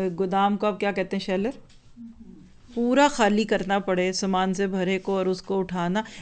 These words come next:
impossible को possible करके ऐसे जोश और ऐसे जज्बे से उन लोगों ने किया। मैं चली गई ज्यूरिख और ये साथी लग गए कामों में। क्यों? कि हम, हमें जगह चाहिए।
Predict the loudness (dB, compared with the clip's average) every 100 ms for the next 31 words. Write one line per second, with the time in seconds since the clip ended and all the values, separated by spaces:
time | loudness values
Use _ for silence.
0 | -2 0 0 0 -2 -2 -4 -4 -4 -4
1 | -4 -2 -2 -4 -2 -2 -2 2 2 2
2 | -14 -18 -20 -20 -20 -14 -2 0 0 4
3 | 4 4 4 4 4 6 6 6 4 6
4 | 4 6 6 6 4 2 2 2 2 0
5 | 0 0 2 4 4 4 2 4 2 2
6 | 2 2 -2 -14 -20 -2 0 4 4 4
7 | 0 0 -2 -2 -2 -4 -4 -6 -6 -8
8 | -12 -20 -20 -20 -20 -20 _ -20 -20 -20
9 | -2 6 6 6 -4 0 0 2 4 4
10 | 4 4 4 4 4 2 0 -2 -4 -8